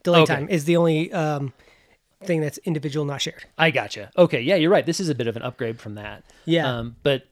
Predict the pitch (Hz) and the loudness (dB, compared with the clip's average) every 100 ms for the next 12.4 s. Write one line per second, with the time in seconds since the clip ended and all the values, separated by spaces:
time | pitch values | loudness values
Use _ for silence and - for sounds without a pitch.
0 | _ 123 123 135 - 156 143 135 160 185 | _ -10 -10 -10 -18 -18 -4 2 4 4
1 | - 143 123 - 127 120 - 123 113 107 | 2 0 0 -6 -6 -6 -6 -6 -4 -6
2 | 113 110 110 117 113 107 104 113 123 113 | -6 -6 -8 -12 -12 -12 -14 -10 -8 -8
3 | 110 107 110 135 120 113 117 127 104 110 | -8 -10 -8 -6 -4 -4 -4 -4 -6 -10
4 | 110 104 101 110 156 147 131 135 127 110 | -10 -12 -10 0 2 2 0 -4 -8 -8
5 | 107 - _ _ _ - 117 110 113 139 | -10 -16 _ _ _ -8 -6 -4 -6 -10
6 | - - 135 123 120 120 - 135 110 107 | -8 -4 -4 -2 -4 -8 -10 -14 -12 -12
7 | 104 98 107 101 98 104 _ _ _ 117 | -14 -12 -12 -10 -12 -16 _ _ _ -14
8 | 110 104 98 92 101 - - - _ _ | -12 -12 -14 -16 -14 -16 -16 -20 _ _
9 | - 180 160 131 120 107 101 _ _ _ | -4 -2 0 -2 -8 -10 -14 _ _ _
10 | _ - 147 143 160 185 185 - 160 127 | _ -2 0 2 2 0 -2 0 0 0
11 | - 143 139 131 - 135 123 110 104 107 | -2 0 0 -4 -6 -6 -6 -8 -8 -6
12 | 120 156 170 - | -2 -2 -4 -8